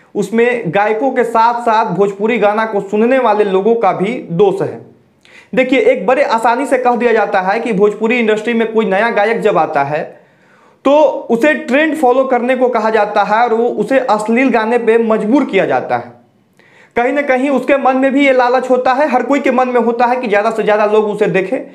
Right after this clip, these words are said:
और हमारे समाज का ये कड़वा सत्य है कि बुरे चीज़ जो है जल्दी वायरल होते हैं, गंदे चीज़ों को ज़्यादा लोग देखते हैं। शायद यही कारण है कि भोजपुरी में आने वाले नए गायक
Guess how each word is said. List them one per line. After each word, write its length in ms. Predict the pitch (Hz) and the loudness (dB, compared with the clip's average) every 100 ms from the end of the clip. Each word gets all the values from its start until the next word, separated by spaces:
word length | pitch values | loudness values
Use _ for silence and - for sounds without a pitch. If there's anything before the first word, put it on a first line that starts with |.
| - - | -8 -4
और 100 | 185 | -2
हमारे 580 | 190 208 214 254 254 254 | 0 0 2 2 0 -2
समाज 500 | 208 190 208 247 247 | -2 0 0 0 0
का 500 | 214 220 254 247 - | 0 0 0 -4 -4
ये 160 | 185 208 | 0 0
कड़वा 380 | - 208 220 | 2 0 2
सत्य 380 | 220 - - - | 0 0 0 0
है 420 | 233 202 254 - - - _ _ | 0 0 -2 -6 -16 -20 _ _
कि 80 | 262 | -4
बुरे 360 | 175 208 277 294 | 0 2 2 0
चीज़ 400 | 277 269 240 214 | 0 0 0 0
जो 100 | 220 | 0
है 180 | 233 | 0
जल्दी 320 | 247 214 208 226 | 2 0 2 2
वायरल 320 | 185 185 226 | 2 0 0
होते 280 | 214 214 214 | 0 0 -2
हैं, 340 | 208 - - _ - _ 160 | -2 -10 -18 _ -20 _ -2
गंदे 280 | 226 269 | 0 0
चीज़ों 300 | 285 247 262 | 0 2 2
को 220 | 262 262 254 | 2 0 2
ज़्यादा 320 | 202 202 226 | 2 2 2
लोग 300 | 220 208 170 | 2 2 2
देखते 360 | 180 180 247 | 0 0 -2
हैं। 380 | 226 226 - - - - - | -2 -2 -8 -20 -20 -14 -4
शायद 260 | 214 226 202 | -2 0 0
यही 240 | 208 277 | 0 0
कारण 360 | 269 214 233 220 | 0 0 2 0
है 280 | 202 226 | 0 -2
कि 120 | 247 226 | -2 0
भोजपुरी 460 | 196 196 214 226 | 0 0 -2 0
में 140 | 233 220 | 0 0
आने 240 | 202 220 | 0 0
वाले 320 | 196 190 220 | 0 2 2
नए 280 | 202 202 240 | 2 2 2
गायक 540 | 208 170 170 302 - | 2 2 2 0 -6